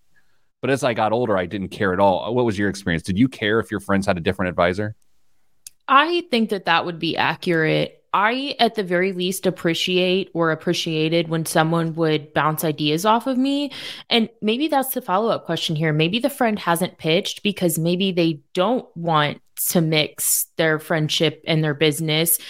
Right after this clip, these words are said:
Speaker 2: and they just like being that, like, sounding board for this person. That could be the reality too. They might not want to muddy those waters.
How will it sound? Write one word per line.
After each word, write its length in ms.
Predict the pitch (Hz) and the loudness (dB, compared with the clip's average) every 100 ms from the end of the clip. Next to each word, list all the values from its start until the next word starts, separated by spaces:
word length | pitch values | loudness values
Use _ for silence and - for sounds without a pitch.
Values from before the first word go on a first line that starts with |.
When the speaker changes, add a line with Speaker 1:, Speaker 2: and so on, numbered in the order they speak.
| - | -6
Speaker 2:
and 160 | 202 220 | -2 2
they 100 | 262 | 2
just 200 | 277 - | 0 0
like 280 | 247 185 - | 0 -2 -2
being 540 | 214 214 208 208 208 - | 2 2 2 0 -2 -2
that, 300 | 180 170 - | 0 0 0
like, 300 | 175 160 156 - - | -2 -2 -4 -14 -16
sounding 580 | - 208 175 185 190 175 | -4 0 0 0 -2 -2
board 440 | 160 156 147 143 151 | 0 2 2 -2 0
for 180 | 170 | 0
this 180 | 151 151 | 2 -2
person. 520 | - - 143 - 110 | -2 -2 -2 0 2
That 180 | 175 226 | 2 2
could 160 | 359 - | 0 -2
be 140 | 240 | -2
the 100 | 208 | -2
reality 500 | 214 196 190 196 190 | 0 0 0 0 -4
too. 420 | 185 262 254 226 | -4 -2 0 0
They 160 | 208 220 | 2 2
might 280 | 277 262 214 | 0 -2 2
not 280 | 220 214 - | 2 2 -2
want 320 | 185 269 - - - | -2 -2 -2 -6 -2
to 320 | 196 170 156 - _ _ _ _ _ | 0 0 -2 -8 _ _ _ _ _
muddy 260 | 180 170 160 | -2 0 0
those 260 | 147 165 - | -2 -6 -4
waters. 640 | 98 - - - - | -4 -4 -8 -6 -6